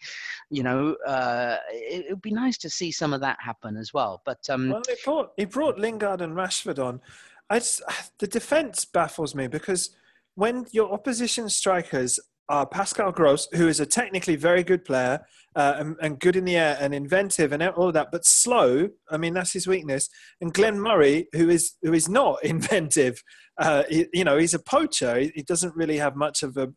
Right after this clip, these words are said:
Speaker 2: a build-up.
Speaker 1: Yeah, what a
Speaker 2: Uh, he's
Speaker 1: lovely finish. That was, uh,
Speaker 2: Yeah, it's a good fi-, a very good finisher, and I think Glenn Murray is a, is a proven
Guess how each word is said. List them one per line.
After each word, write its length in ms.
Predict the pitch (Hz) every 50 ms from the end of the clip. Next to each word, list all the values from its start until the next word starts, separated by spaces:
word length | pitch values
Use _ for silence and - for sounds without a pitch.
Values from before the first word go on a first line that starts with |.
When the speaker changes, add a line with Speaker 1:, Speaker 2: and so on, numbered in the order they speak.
| _
Speaker 2:
a 60 | 160 135
build-up. 500 | 123 - 170 180 185 185 190 185 175 - - _ _ _ _ _
Speaker 1:
Yeah, 60 | - 196
what 160 | - 160 165
a 40 | 151
Speaker 2:
Uh, 40 |
he's 80 | 175 226
Speaker 1:
lovely 260 | - 190 165 143 131 -
finish. 420 | - 196 180 98 - - - - 151 -
That 100 | 110 143 156
was, 220 | 110 107 113 -
uh, 60 | - 226
Speaker 2:
Yeah, 140 | 214 196 190
it's 140 | 208 226 -
a 60 | -
good 180 | - 285 349 359
fi-, 140 | - 240 -
a 160 | 143 147 139 - -
very 220 | 180 196 226 262
good 200 | 254 - 247 240
finisher, 500 | - - 185 170 160 - - 196 196 185 180
and 140 | 180 185 190
I 160 | 170 165 165
think 280 | - - 208 190 - -
Glenn 160 | 175 170 151
Murray 380 | 151 151 147 147 147 147 147 143 - -
is 180 | 156 143 135
a, 100 | 139 123 - _ _ _ _ _ _ _ -
is 160 | 151 139 -
a 20 | 156 -
proven 720 | - - - - - 269 294 285 247 180 165 160 151 160